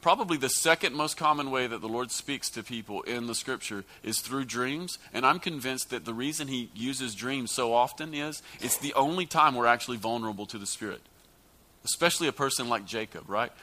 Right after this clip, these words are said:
He's a liar and a cheater and a trickster and basically a terrible person. And God had to choose the one moment that he was vulnerable to the Spirit, which was when he was asleep, and he gives him an amazing dream.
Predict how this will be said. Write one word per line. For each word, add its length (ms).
He's 220
a 60
liar 560
and 120
a 160
cheater 520
and 140
a 60
trickster 680
and 180
basically 460
a 60
terrible 400
person. 480
And 180
God 280
had 160
to 100
choose 300
the 100
one 360
moment 340
that 80
he 60
was 160
vulnerable 480
to 100
the 80
Spirit, 340
which 220
was 260
when 140
he 80
was 120
asleep, 380
and 80
he 60
gives 260
him 200
an 100
amazing 480
dream. 320